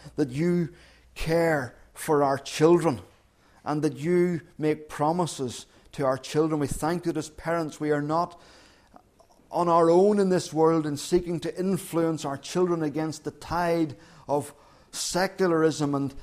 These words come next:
the pull of temptation. We thank you that you make promises to us. And Father, we pray that our children would not walk away from these privileges, but that they would invest those privileges in repentance and faith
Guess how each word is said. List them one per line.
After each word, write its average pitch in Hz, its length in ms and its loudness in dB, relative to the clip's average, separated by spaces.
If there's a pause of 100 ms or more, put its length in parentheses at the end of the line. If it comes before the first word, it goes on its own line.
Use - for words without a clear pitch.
(120)
the 143 80 -4
pull 190 420 4
of 165 180 0
temptation. 156 840 -4 (340)
We 139 100 -8
thank 170 480 -4
you 160 100 -2
that 151 200 -6
you 170 260 -2 (280)
make 156 260 -4
promises 156 680 -4
to 143 260 -4
us. - 340 -10 (500)
And 117 120 -14
Father, 170 380 2
we 156 140 0
pray 156 400 0
that 151 100 2
our 139 160 0
children 147 540 -4 (560)
would 143 280 2
not 160 300 2
walk 170 380 4
away 160 400 4
from 160 240 -6
these 147 220 -4
privileges, 131 760 -6 (400)
but 147 200 -2
that 139 200 -4
they 165 320 2
would 143 340 -2 (600)
invest 156 800 0
those 165 260 0
privileges 131 680 -4
in 151 220 -8
repentance 156 680 -4
and 147 140 -8
faith - 560 -8